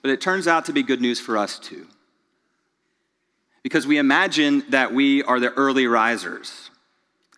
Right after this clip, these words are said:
those who've been laboring in the field all day long, who've had to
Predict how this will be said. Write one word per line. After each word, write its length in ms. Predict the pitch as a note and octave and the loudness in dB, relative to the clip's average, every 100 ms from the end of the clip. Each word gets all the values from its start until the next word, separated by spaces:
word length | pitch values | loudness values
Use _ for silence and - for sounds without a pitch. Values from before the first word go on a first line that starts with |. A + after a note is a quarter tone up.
| _ _ _ - | _ _ _ 0
those 240 | C3+ C#3 | 0 2
who've 140 | D3 | 0
been 180 | C3 C3 | 0 2
laboring 480 | C3 C#3 C3 C3 B2+ | 2 2 2 2 2
in 80 | B2 | 0
the 80 | A#2 | -2
field 520 | - C3+ B2 A#2+ - | 0 0 2 0 -2
all 200 | B2+ C3 | -2 0
day 200 | B2 B2 | 0 0
long, 500 | A2 G#2+ A2+ G2 F#2+ | 0 -2 -2 -4 -4
who've 140 | A2+ A2+ | -4 0
had 200 | B2+ A#2+ | 0 0
to 140 | A2 | -2